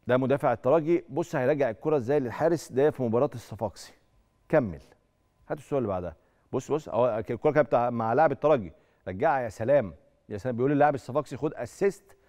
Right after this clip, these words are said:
وهات جول". ماشي؟ حلوة، كمل. فأنت واضح إنه في خلل ما في خط دفاع الترجي. خ-، أخطاء كمان فردية أكتر منها جماعية، يعني مش أخطاء تكتيكية. دي كورة برضو، كملها.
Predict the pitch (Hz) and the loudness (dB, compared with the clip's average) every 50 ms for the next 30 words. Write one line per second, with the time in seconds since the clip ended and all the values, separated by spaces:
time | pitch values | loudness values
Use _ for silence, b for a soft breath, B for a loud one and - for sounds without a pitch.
0 | b b b b b 107 110 117 143 147 120 107 117 101 85 67 - _ _ _ | b b b b b -2 0 2 2 0 2 0 0 -2 -2 -4 -10 _ _ _
1 | _ _ _ _ _ _ _ - 92 117 165 160 - - - _ _ _ _ _ | _ _ _ _ _ _ _ -8 -4 -4 -4 -6 -8 -14 -18 _ _ _ _ _
2 | _ _ - - 165 202 180 123 90 - - 196 208 160 104 90 _ _ _ _ | _ _ 0 2 2 2 2 -2 -4 2 2 2 2 2 -6 -10 _ _ _ _
3 | _ _ _ _ _ _ _ _ _ _ _ _ _ _ _ _ - _ _ _ | _ _ _ _ _ _ _ _ _ _ _ _ _ _ _ _ -20 _ _ _
4 | _ _ _ _ _ _ _ _ _ - 131 160 165 - 170 165 170 - - - | _ _ _ _ _ _ _ _ _ -4 -4 -4 -2 0 0 2 2 0 -4 -10
5 | _ _ _ _ _ _ _ _ _ - 117 135 170 190 165 190 170 - - - | _ _ _ _ _ _ _ _ _ -4 0 2 2 4 4 2 -2 -2 -4 -12
6 | - 131 127 135 127 - 185 - - 165 175 185 175 151 139 139 147 175 196 160 | -10 -8 -8 -8 -6 -8 -8 -6 0 2 4 4 4 2 0 -2 0 0 0 0
7 | - 147 - - 160 160 160 147 127 104 143 131 127 113 - _ - 113 104 101 | -2 -8 -4 -4 -6 -4 -4 -8 -4 -2 -2 -2 -2 -4 -8 _ -12 -8 -8 -6
8 | 92 73 - _ _ _ _ _ _ _ _ _ _ _ _ - 147 - - 117 | -8 -10 -14 _ _ _ _ _ _ _ _ _ _ _ _ -6 -6 -6 -2 -4
9 | 113 - - - 185 170 - - 135 165 180 - - 135 120 120 139 160 175 165 | -4 -4 0 4 4 4 4 2 -2 -2 -2 -2 -4 -4 -4 0 0 2 2 2
10 | 165 156 - - 143 135 151 151 139 135 117 113 113 104 113 123 117 101 85 80 | 2 0 -2 -4 -2 -2 -2 -4 -4 -2 -4 -4 -4 -2 -2 -2 -2 -4 -4 -6
11 | 78 80 85 87 - 107 98 107 135 135 120 - 98 - - 107 - 107 87 78 | -8 -12 -12 -14 -12 -12 -8 -6 -6 -6 -6 -8 -16 -16 -14 -10 -8 -8 -8 -8
12 | - b b b b b b b 120 143 - 160 160 151 139 143 151 160 180 190 | -10 b b b b b b b -2 -2 0 2 4 4 6 4 4 2 0 -2
13 | 180 - _ _ _ _ - 104 110 127 143 147 175 196 | -2 -4 _ _ _ _ -12 -8 -4 -2 0 0 0 -2